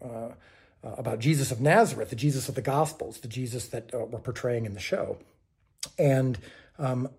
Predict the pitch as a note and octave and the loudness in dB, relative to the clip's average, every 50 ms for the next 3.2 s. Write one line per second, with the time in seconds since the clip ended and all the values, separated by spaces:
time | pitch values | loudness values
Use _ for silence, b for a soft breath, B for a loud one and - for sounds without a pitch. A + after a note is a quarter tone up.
0 | - - C3+ C3+ A#2+ - C#3 D#3+ D#3 F3 B2+ A2 C3 E3+ F3+ E3 B2 C3 C3 - | -6 0 2 2 2 4 4 4 4 4 0 0 -4 -4 -4 -4 -4 -4 -6 -4
1 | - C#3 B2+ B2 A#2 A2 A2 G#2+ A#2 A#2+ - - - - - - - E3+ E3+ C3 | -4 -4 -4 -2 -4 -4 -4 -4 -6 -8 -6 -10 -10 -10 -10 -8 -2 -2 -2 -2
2 | E2+ - - _ _ _ _ _ _ _ _ _ _ _ - - - - C#3+ C3 | -2 -8 -16 _ _ _ _ _ _ _ _ _ _ _ -16 -14 -8 -4 -4 -2
3 | B2+ B2 A#2+ A2 | -2 -2 -4 -6